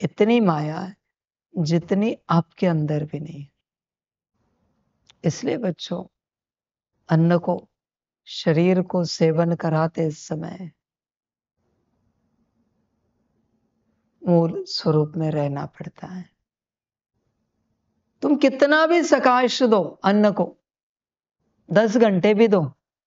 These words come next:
फिर भी सारी माया नहीं निकलेगी उसके अंदर से। ध्यान में रखना, बेहतर है मूल स्वरूप देखते देखते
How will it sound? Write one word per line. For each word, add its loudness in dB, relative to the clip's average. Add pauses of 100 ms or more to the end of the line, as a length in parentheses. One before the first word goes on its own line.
(720)
फिर 4
भी 4
सारी 2
माया 4
नहीं 6
निकलेगी 0
उसके -4
अंदर -6
से। -20 (3000)
ध्यान 0
में 2
रखना, -8 (2000)
बेहतर 0
है 0 (420)
मूल 4
स्वरूप -2
देखते -2
देखते -2